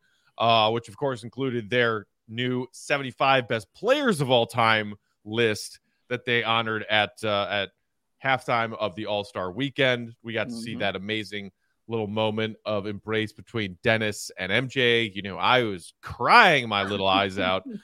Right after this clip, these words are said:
Speaker 2: <laughs>
Speaker 1: Um, guys, I, upon first glance, I don't have too many issues with the way that this list goes, but I do have some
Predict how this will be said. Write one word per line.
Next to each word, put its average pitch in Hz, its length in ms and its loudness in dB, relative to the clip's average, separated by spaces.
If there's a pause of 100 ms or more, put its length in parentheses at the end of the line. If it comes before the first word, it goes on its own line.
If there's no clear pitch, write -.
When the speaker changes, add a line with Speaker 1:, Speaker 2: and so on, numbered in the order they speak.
(120)
Speaker 2:
<laughs> - 320 -18
Speaker 1:
Um, 113 520 4 (880)
guys, 190 320 8
I, 190 220 4 (720)
upon 262 360 2
first 247 320 -4
glance, 214 540 0 (400)
I 170 160 2
don't 233 220 0
have 214 340 -6 (180)
too 220 240 -10
many 190 300 -2
issues 135 600 -6
with 127 580 -4 (500)
the 123 200 0
way 147 240 2
that 143 180 -2
this 143 200 -6
list 139 240 -4
goes, 131 260 0
but 160 120 -2
I 175 80 4
do 311 180 -2
have 254 220 2
some 160 600 8